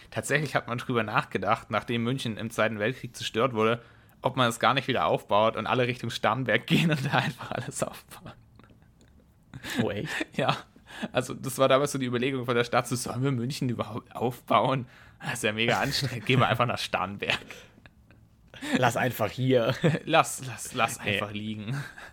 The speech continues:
Speaker 1: Ja, das fand ich ziemlich
Speaker 2: Ja, so,
Speaker 1: krass.
Speaker 2: dann, dann, also ich bin in Starnberg geboren, dann wär vielleicht, wär ich in einer sehr großen Stadt zur Welt gekommen.
Speaker 1: Hm.
Speaker 2: So, nee. Ja, Bullshit. Ich hab, ähm,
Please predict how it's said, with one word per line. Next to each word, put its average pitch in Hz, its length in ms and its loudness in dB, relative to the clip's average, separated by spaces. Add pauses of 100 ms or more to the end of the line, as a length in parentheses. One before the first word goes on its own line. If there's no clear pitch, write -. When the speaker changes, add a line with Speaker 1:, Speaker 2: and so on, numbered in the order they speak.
(540)
Speaker 1:
Ja, 107 100 4
das 113 160 2
fand 101 120 -2
ich 92 100 -10
ziemlich 110 240 -8
Speaker 2:
Ja, 113 80 -4
so, 120 60 -4
Speaker 1:
krass. 117 240 -2
Speaker 2:
dann, 107 180 -8
dann, - 20 -18 (840)
also 117 140 -6
ich 110 80 -8
bin 135 120 -2
in - 20 -2
Starnberg 110 340 0
geboren, 131 320 0
dann 110 100 -8
wär 101 100 -4
vielleicht, - 520 -4 (640)
wär - 140 -6
ich 101 120 -8
in 107 120 -6
einer 98 100 -8
sehr 98 220 -4
großen 120 320 -6
Stadt - 260 -4
zur 117 100 -10
Welt - 160 -12
gekommen. 95 360 -14
Speaker 1:
Hm. 104 520 -6
Speaker 2:
So, - 160 -14 (240)
nee. 95 200 -14 (400)
Ja, 123 80 -16 (560)
Bullshit. - 200 -16 (300)
Ich 139 160 0
hab, 147 200 2
ähm, 135 380 4